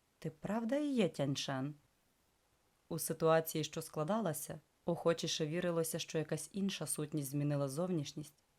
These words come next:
у спробі видати себе за юнака. Тяньшен поспішив запевнити: «Це я,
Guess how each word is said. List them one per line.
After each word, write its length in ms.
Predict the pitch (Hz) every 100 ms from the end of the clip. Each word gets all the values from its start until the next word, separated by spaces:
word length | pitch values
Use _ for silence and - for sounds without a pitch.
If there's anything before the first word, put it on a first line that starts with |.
| _
у 80 | 240
спробі 400 | 226 - 285 262
видати 400 | 208 214 214 208
себе 300 | 196 165 151
за 100 | 147
юнака. 560 | 151 151 151 - 135 135 _ _ _ _ _ _ _ _ _
Тяньшен 540 | 180 156 160 - 247
поспішив 480 | 262 233 - 214 185
запевнити: 680 | 170 202 151 131 135 127 - - _ _ _ _ _ _ _ -
«Це 140 | 233
я, 300 | 233 262